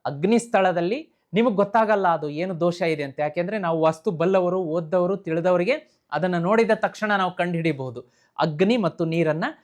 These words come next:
ಯಾವ ರೀತಿ ನಿಮ್ಮ ಮನೆಗೆ ದೋಷ ಕೊಡ್ತಾ ಇದೆ, ನಿಮ್ಮ ಮನೆಯ ಸ್ತ್ರೀಯರ ಆರೋಗ್ಯದಲ್ಲಿ ಯಾವ ರೀತಿ ತೊಂದರೆ ಕೊಡ್ತಾ ಇದೆ ಅಂತ ಹೇಳಿ. ವಿಶೇಷವಾಗಿ ಆಗ್ನೇಯ ದಿಕ್ಕಿನಲ್ಲಿ ತೊಂದರೆ ಇದ್ರೆ, ಈ ರೀತಿಯ ತೊಂದರೆ ಇದ್ರೆ, ಮನೆಯ ಸ್ತ್ರೀಯರ ಆರೋಗ್ಯದ ಮೇಲೆ, ಒಬ್ರಾದ್ಮೇಲೆ ಸ್ತ್ರೀಯರೊಬ್ರು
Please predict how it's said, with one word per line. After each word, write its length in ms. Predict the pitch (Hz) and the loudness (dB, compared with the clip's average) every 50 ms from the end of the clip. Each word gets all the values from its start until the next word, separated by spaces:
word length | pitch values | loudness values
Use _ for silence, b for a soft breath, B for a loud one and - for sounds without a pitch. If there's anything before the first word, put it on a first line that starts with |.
| b b b - | b b b 0
ಯಾವ 260 | 143 151 170 190 196 | 4 4 6 6 6
ರೀತಿ 280 | 185 185 180 185 - 180 | 6 4 2 0 -4 -4
ನಿಮ್ಮ 240 | 175 170 165 160 | -4 -2 -2 -2
ಮನೆಗೆ 360 | 156 151 156 160 156 160 147 131 | -2 -4 -4 -2 -2 -2 0 0
ದೋಷ 220 | 156 156 156 190 | -2 -2 -2 -2
ಕೊಡ್ತಾ 340 | 180 - 170 147 - - 151 | -4 -2 -4 -4 -2 -2 -4
ಇದೆ, 200 | 147 143 156 151 | -2 -2 -2 -4
ನಿಮ್ಮ 220 | 151 151 156 151 | -4 -4 -4 -4
ಮನೆಯ 320 | 147 151 151 175 190 185 175 | -2 -2 0 0 0 0 0
ಸ್ತ್ರೀಯರ 420 | - - - 160 170 170 165 156 | -2 -4 -2 0 2 2 2 2
ಆರೋಗ್ಯದಲ್ಲಿ 580 | 151 143 143 156 160 151 160 147 151 147 147 143 | 2 2 0 0 -2 -2 -2 -4 -4 -4 -4 -2
ಯಾವ 160 | 143 143 151 | -2 -2 -2
ರೀತಿ 240 | 151 147 147 151 139 | -4 -6 -8 -10 -12
ತೊಂದರೆ 300 | - 143 139 139 147 147 | -10 -10 -8 -8 -8 -8
ಕೊಡ್ತಾ 320 | - 139 127 120 - 131 | -8 -10 -10 -10 -10 -10
ಇದೆ 160 | 131 123 127 | -10 -10 -12
ಅಂತ 180 | 123 117 113 - | -14 -14 -14 -14
ಹೇಳಿ. 420 | 123 117 117 _ _ - _ _ - | -14 -16 -16 _ _ -20 _ _ -2
ವಿಶೇಷವಾಗಿ 680 | 147 151 - 202 196 196 196 190 185 180 170 160 170 151 | 0 2 4 2 4 4 4 4 4 4 4 2 0 0
ಆಗ್ನೇಯ 440 | - 131 151 147 165 190 196 185 | 0 0 0 0 0 0 0 0
ದಿಕ್ಕಿನಲ್ಲಿ 440 | 165 175 175 185 170 170 160 160 156 151 | 0 -2 -4 -4 -4 -4 -4 -4 -4 -4
ತೊಂದರೆ 360 | - 156 151 170 180 190 185 | -4 -4 -2 0 0 0 0
ಇದ್ರೆ, 280 | 175 151 160 160 147 | 0 0 -2 -2 -2
ಈ 140 | 147 170 190 | -2 -2 0
ರೀತಿಯ 280 | 185 190 180 185 180 165 | 0 -2 -2 -2 -2 -4
ತೊಂದರೆ 320 | 160 - 151 151 147 147 | -4 -4 -8 -8 -6 -8
ಇದ್ರೆ, 500 | 143 135 156 226 294 - - _ _ _ _ | -6 -4 -4 -4 -6 -6 -10 _ _ _ _
ಮನೆಯ 280 | 143 151 175 202 214 208 | 0 0 2 4 2 2
ಸ್ತ್ರೀಯರ 420 | 190 208 - 175 175 180 170 160 | 0 -2 -4 -2 0 2 2 2
ಆರೋಗ್ಯದ 400 | 160 147 143 151 165 160 156 160 | 2 2 0 0 -2 -2 -2 -4
ಮೇಲೆ, 260 | 156 151 151 147 143 143 | -4 -4 -4 -4 -4 -4
ಒಬ್ರಾದ್ಮೇಲೆ 600 | 147 156 151 156 180 185 185 175 196 202 208 190 | -4 -2 0 2 2 2 2 2 0 -2 -2 -2
ಸ್ತ್ರೀಯರೊಬ್ರು 800 | 196 - - 170 175 175 165 165 151 147 151 175 175 143 b | -4 -6 -6 -2 0 0 0 0 -2 -2 -2 -2 -2 -2 b